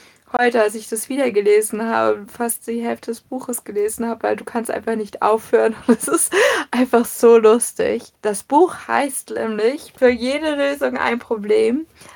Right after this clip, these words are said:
wurde von Kerstin Gier geschrieben. Ich muss sagen, ich habe das nicht ganz so zusammengesetzt.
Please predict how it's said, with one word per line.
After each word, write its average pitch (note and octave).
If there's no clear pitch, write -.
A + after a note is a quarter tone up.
wurde A#3+
von A#3
Kerstin A3
Gier B3
geschrieben. G#3+
Ich C#4
muss C4+
sagen, C#4
ich A#3+
habe B3
das A#3+
nicht B3+
ganz C#4
so A#3+
zusammengesetzt. A#3